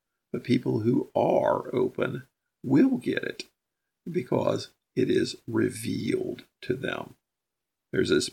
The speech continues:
parallel structure through the parable discourse. In fact, this last parable, very short, about those who are now teaching the things of the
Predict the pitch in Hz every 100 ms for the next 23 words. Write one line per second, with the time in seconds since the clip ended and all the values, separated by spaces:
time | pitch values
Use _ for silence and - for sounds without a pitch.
0 | - - 117 113 107 90 - - - 123
1 | - - 139 127 - _ _ - 127 120
2 | 117 - - 143 127 123 123 127 - -
3 | - 151 131 - _ _ _ _ _ -
4 | - - - - - - - - 69 85
5 | - - - 104 131 - - 120 113 85
6 | 87 - - 135 - - - 131 87 87
7 | - _ _ _ _ _ - 127 104 98
8 | - 101 95 - _ _ - 107 104 -
9 | _ - 139 135 - - - - - 139
10 | - 120 123 113 110 113 117 131 127